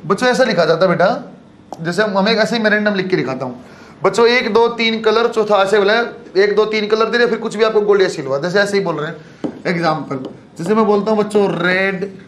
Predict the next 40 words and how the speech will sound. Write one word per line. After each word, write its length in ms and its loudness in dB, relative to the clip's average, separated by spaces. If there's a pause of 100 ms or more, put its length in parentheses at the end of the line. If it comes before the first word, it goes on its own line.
(540)
है 140 -4
ना, 140 4
ऐसे 160 2
ही 60 4
बोल 120 2
रहा 100 0
हूँ 100 0
बच्चों 220 -2 (260)
ग्रे, 600 0 (360)
और 180 0
बोल 220 0
दिया 120 2
बच्चों 300 -2
यहाँ 220 0
पे 140 -2
ब्राउन, 340 -2 (1000)
ऐसा 220 0
आपको 180 0
लिखा 240 2
हुआ 100 4
और 80 0
बाद 240 2
में 160 2
बोल 140 0
दिया 100 4
तो 320 -2
चौथा 300 2
कलर 220 2
दिया 220 2
नहीं 120 0
बेटा, 220 -6 (480)
और 120 0
दे 140 4
दिया 140 4
जैसे 220 2
बच्चों 220 2
मैंने 180 2
बोल 180 2
दिया 120 2
सिल्वर, 480 -2